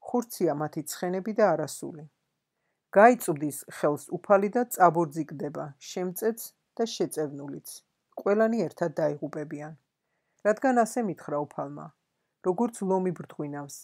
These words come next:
ძლიერი ლომი, რომელიც მსხვერპლსა დგას თავზე და თუნდაც მთელი მწყემსობა შეჰყვიროდეს, არ ეშინია მათი ყვირილისა და მათი ხმაური არ აფრთხობს,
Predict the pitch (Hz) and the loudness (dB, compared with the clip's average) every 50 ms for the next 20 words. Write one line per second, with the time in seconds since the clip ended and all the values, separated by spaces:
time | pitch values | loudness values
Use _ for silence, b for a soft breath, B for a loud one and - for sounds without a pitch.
0 | - _ 170 135 127 151 170 175 180 180 175 170 175 165 156 147 147 143 135 147 | -14 _ -10 -6 -4 -2 0 4 6 6 6 6 6 2 0 -2 -4 -6 -6 -4
1 | 165 147 151 147 147 147 143 - - - - 151 - - - - 220 208 208 - | -4 -4 -2 -2 -4 -4 -6 -10 -12 -14 -12 -12 -10 -10 -2 2 2 2 2 -2
2 | - - 170 147 151 - - 143 147 - - - - 165 151 147 - 151 143 143 | -2 0 0 0 0 -2 -6 -8 -8 -8 -6 -2 0 0 0 0 -2 -6 -6 -6
3 | 160 147 147 143 - - 190 180 165 165 151 - - 185 160 - - - 226 214 | -8 -8 -10 -10 -8 -6 -4 -2 -2 -2 -4 -6 -10 -18 -20 -8 -6 -4 -2 -2
4 | 226 214 202 - - 202 190 180 175 - 185 165 151 156 151 - - - 156 - | -2 -4 -4 -6 -6 -6 -6 -6 -4 -4 -4 -2 -2 -4 -6 -6 -8 -8 -8 -6
5 | - 170 156 147 143 147 92 87 - - - _ _ _ _ _ _ _ _ _ | -4 -4 -4 -4 -6 -8 -10 -12 -12 -14 -16 _ _ _ _ _ _ _ _ _
6 | _ - - 190 208 233 226 - - 254 226 185 160 147 147 156 151 - - 151 | _ 2 6 6 6 6 4 0 -2 -2 0 0 0 0 -2 -2 -4 -4 -6 -8
7 | - - - 180 180 170 170 160 156 151 - - 143 135 147 147 151 160 165 165 | -6 -2 0 0 2 2 0 0 -2 -2 -2 -4 -4 -2 -4 -6 -6 -4 -6 -6
8 | - - 160 - - - 165 156 151 147 143 147 151 165 190 202 240 - - - | -6 -10 -16 -14 -8 -6 -4 -2 -2 -2 -4 -2 0 0 2 2 0 -2 -4 -6
9 | - - - - - - | -8 -8 -8 -8 -8 -12